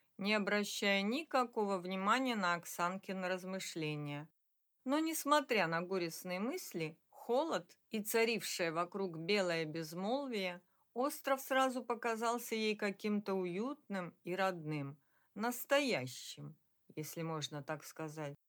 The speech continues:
Пожалуй, «настоящий» — самое верное и подходящее слово. Что-то откликалось в душе и роднило её с этим забытым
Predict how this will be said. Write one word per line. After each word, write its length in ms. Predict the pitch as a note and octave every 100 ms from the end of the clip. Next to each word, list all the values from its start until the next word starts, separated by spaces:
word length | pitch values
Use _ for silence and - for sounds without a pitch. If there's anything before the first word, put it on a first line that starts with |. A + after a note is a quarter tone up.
| _ _ _
Пожалуй, 500 | F3 F#3 A3 G3+ F3+
«настоящий» — 1080 | F3+ F3+ - F#3+ G3+ C4 E4+ - - E3 D#3 _ _ _
самое 560 | - A#3 B3 B3+ B3
верное 640 | G#3+ F3+ D3 D#3 D#3 D3+ - -
и 80 |
подходящее 920 | E3 F3+ - F3+ F3 G#3+ A#3 - G3
слово. 640 | G3 - D#3+ D3+ C#3+ D3 - _ _ _ _ _ _ _ -
Что-то 460 | - C#4 D4 C#4
откликалось 800 | C4 - C#4 C4+ C4 A#3 E3 D#3+
в 120 | D#3+ D#3+
душе 520 | F3 F3 F#3 E3 D3+ -
и 120 | - G3+
роднило 560 | G#3 G3+ A3 G#3+ E3
её 340 | E3 E3 D#3+ E3
с 160 | -
этим 320 | F3 F3 F3
забытым 640 | E3+ F3+ F3 F3+ E3+ D#3